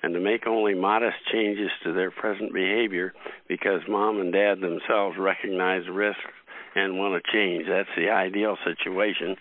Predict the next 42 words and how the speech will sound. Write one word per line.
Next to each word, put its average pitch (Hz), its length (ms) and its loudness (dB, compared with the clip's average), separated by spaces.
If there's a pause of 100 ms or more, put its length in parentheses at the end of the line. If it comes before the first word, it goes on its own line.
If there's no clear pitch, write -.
(400)
And, 87 320 0
uh, 92 240 -2
if 92 60 -8
any 117 240 0
of 101 100 -4
you 113 160 0
are 95 120 -2
facing 104 440 -2
the 87 180 -2
challenge 107 360 0
of 87 80 -6
an 85 180 -4
elderly 107 400 0
parent's 110 480 -2 (260)
independent 113 600 -2
living 107 360 0 (320)
and 87 120 -2
they 90 100 0
want 104 220 2
to 95 120 -2
stay 104 220 2
at 101 80 2
home, 113 340 -2 (320)
I - 160 0
highly 107 260 4
recommend 104 540 0
you 98 140 -2
preview 110 540 -2
and 87 160 -2
purchase 123 380 0 (380)
Linda 107 280 2 (100)
Schrager's 92 460 2
brand 104 320 2
new 98 180 0
book, 104 240 -2 (100)
Age 104 360 2
in 104 160 -4
Place. 120 400 2 (800)
And, 90 340 2
uh, 85 240 2
thank 113 260 0
you 117 120 -2